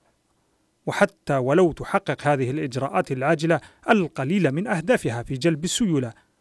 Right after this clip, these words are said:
فإنها تبقى مجرد حلحلة مؤقتة ومحدودة ما لم يتوفر المناخ الاستثماري الصحي، ليس في المنظومة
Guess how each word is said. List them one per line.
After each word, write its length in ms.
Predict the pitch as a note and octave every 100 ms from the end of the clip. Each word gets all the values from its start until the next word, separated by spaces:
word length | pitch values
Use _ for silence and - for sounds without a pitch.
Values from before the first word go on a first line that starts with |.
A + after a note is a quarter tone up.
| _
فإنها 380 | - G#3+ D3+ A#2+
تبقى 420 | - - - B2
مجرد 460 | B2 A#2+ E3+ C#3 B2+
حلحلة 520 | - D3 A#2+ F3+ D#3+ C#3+
مؤقتة 600 | C3+ G#3 - E3 D#3 C#3 - -
ومحدودة 680 | B3 G3 - D#3 G#3 C3 A#2 - _
ما 180 | G3+ F3
لم 180 | D3 C#3
يتوفر 500 | B2 C#3 E3+ - C#3
المناخ 420 | B2+ C3 E3+ -
الاستثماري 720 | C3+ - D#3 D#3 D#3 F#3 E3
الصحي، 560 | D3+ - - F#3 F3 D#3+ - -
ليس 220 | A#3 -
في 120 | E3+ E3
المنظومة 500 | D#3+ C#3 D3 D3